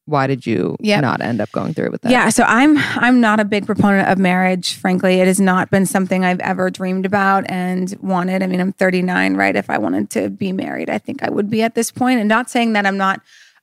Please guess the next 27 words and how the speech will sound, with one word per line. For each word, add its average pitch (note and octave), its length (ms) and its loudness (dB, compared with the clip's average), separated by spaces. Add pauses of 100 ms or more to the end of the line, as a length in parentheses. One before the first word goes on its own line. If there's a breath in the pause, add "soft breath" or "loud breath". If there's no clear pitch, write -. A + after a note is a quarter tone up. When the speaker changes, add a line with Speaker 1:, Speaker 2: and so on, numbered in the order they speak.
Speaker 2:
open A3+ 500 0 (380)
to C#4 260 2
it C#4 240 4
if G3+ 180 -4
it's - 400 -8
the G3 120 -2
right F#3+ 420 0 (140)
thing G#3 240 0
and G#3 80 -2
my F#3 140 2
partner, G3+ 460 0
and G3+ 80 -2
we F#3+ 100 -4
really G3 400 0
sort G3+ 180 -6
of G3 120 -4
talk - 280 -4
through F#3+ 240 -2
why F#3+ 260 0
this - 220 -4
is - 100 -4
something G#3 360 -4
that A2 120 -4
we - 100 -4
would G3+ 180 -4
wanna G#2 200 -2
do. G#3+ 380 0